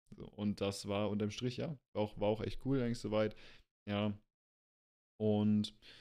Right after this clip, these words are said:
bevor ich, bevor ich ungefähr so ein bisschen erzähle, wie es weitergeht, noch mal ganz kurz, äh,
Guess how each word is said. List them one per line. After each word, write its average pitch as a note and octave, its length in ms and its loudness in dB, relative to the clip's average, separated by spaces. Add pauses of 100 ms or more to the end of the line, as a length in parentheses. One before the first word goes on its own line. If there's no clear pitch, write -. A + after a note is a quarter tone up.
(340)
bevor C#3+ 320 2
ich, D3 160 -2
bevor B2 300 0
ich B2 320 -4
ungefähr A#2 280 0
so G#2 60 0
ein G#2+ 60 2
bisschen G#2 160 -2
erzähle, G#2 220 -4
wie G2 40 -4
es G2 80 -8
weitergeht, G2+ 340 0
noch G2+ 120 -2
mal F#2+ 160 -2
ganz G2 200 -2
kurz, - 380 -8
äh, F#2+ 320 -4